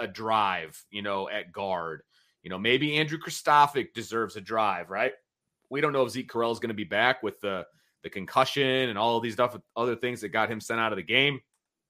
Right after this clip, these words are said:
I think that, you know, again, there's a happy medium someplace, right? I think you can rotate. I think you can give guys some more playing time. I think you can pull the starters at, at a, a certain point. But that's where I'm at. Like, I'm not looking to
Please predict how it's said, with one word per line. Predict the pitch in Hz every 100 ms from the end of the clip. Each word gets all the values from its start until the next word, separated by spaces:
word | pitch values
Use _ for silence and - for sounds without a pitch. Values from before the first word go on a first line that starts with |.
| _ _ _ _ _
I | 127
think | - 156 147
that, | 131 127 110 - _ _ _ _ _
you | 120
know, | 110 98 -
again, | - 127 113 90
there's | 123
a | 117
happy | - 139 135
medium | 110 113 123 113 98 90
someplace, | - 87 76 90 71 65 -
right? | - 92 104 107 _ _
I | -
think | 95 117 113
you | 110
can | 104 113 107 107 104 95
rotate. | 82 117 143 151 151 151 _
I | 101
think | 110 98
you | 98
can | 82 87
give | 95 90
guys | 92 90
some | 85
more | 78
playing | - 131 139 135
time. | 123 123 123 123 117 _ _ -
I |
think | 98 101
you | 101
can | 98
pull | - 135 143
the | 139
starters | - 131 127 127
at, | 127 110
at | 123
a, | 120 113
a | 117
certain | - 135 110
point. | - 120 117 117 _ _ _ _ _ _ _ _ _ _ _ _ _
But | 123
that's | 160 170
where | 127 131
I'm | 139
at. | 104 98
Like, | 113 -
I'm | 165
not | 160 160 127
looking | 139 139
to | 131